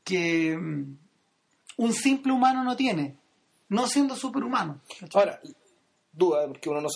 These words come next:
Speaker 2: yo no lo sé. ¿La película de Romero es la primera del cine de zombies como lo conocemos actualmente? Es decir, donde los zombies son una especie de oleada, o un,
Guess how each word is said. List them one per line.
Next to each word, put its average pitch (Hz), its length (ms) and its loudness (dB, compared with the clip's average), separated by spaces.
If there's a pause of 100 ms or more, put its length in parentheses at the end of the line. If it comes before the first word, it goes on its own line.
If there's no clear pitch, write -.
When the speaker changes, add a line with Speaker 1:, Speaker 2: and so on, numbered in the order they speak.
(160)
Speaker 2:
yo 139 160 0
no 165 80 0
lo 165 60 2
sé. - 260 -2 (400)
¿La 156 160 2
película 214 380 0
de 220 60 2
Romero 196 440 0
es 175 180 0
la 190 140 4
primera 170 640 -2 (380)
del 151 180 -4
cine 190 240 0
de 175 60 0
zombies 196 420 -4 (240)
como 160 220 -4
lo 156 100 0
conocemos 175 460 -2
actualmente? 190 540 -2
Es 170 60 -4
decir, 151 220 -4
donde 165 240 -2
los 135 300 -6
zombies 175 260 0
son 175 100 -2
una 156 100 -4
especie 170 380 -2
de 160 100 -2
oleada, 147 680 0
o 127 160 -8
un, 139 300 -6